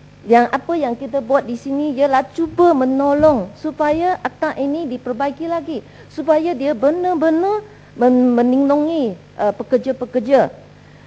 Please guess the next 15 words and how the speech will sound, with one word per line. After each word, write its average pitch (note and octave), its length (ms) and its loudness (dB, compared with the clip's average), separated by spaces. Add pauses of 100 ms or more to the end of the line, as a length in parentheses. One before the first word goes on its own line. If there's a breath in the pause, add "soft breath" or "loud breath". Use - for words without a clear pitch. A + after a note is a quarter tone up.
(200 soft breath)
Saya F#4 240 4
ingin E4+ 320 -2 (160)
satu C#4 240 -6
penjelasan, A3 800 -2 (240)
sama C#4 400 2
ada C#4+ 240 0
Kementerian C4+ 800 0
Pembangunan A#3+ 640 2
Wanita, A#3 560 2 (400 loud breath)
Keluarga C#4+ 480 8
dan A#3+ 160 4
Masyarakat C4 800 4 (240)
setuju F4 640 6 (720)
dengan, E4+ 580 6 (540)
eh, G#3 340 8